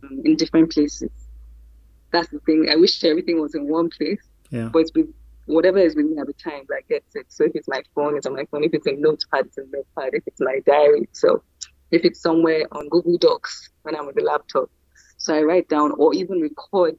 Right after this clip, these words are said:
Speaker 1: but then keep it. So I have, I have things everywhere. I think it really does help because there are times when I've left it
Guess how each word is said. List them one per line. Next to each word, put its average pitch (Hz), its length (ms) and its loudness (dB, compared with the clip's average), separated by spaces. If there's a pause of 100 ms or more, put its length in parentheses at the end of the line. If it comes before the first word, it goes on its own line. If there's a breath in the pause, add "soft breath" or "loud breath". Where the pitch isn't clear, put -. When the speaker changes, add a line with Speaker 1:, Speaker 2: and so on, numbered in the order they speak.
(100)
Speaker 1:
but - 100 -4
then 160 200 -2
keep - 400 -2
it. 135 180 -2
So 156 240 2
I 165 100 0
have, 175 320 -2
I 165 100 -8
have 170 200 -4 (100)
things 156 340 -2 (1300)
everywhere. 139 500 -2
I 147 80 -4
think 190 260 -2
it 151 140 0
really 151 200 0
does 147 300 -2
help 139 240 -2
because - 380 -6
there 147 100 0
are 147 40 -8
times 170 280 2
when 147 300 -10 (380)
I've 135 200 -18
left 147 180 -4 (120)
it 143 120 -8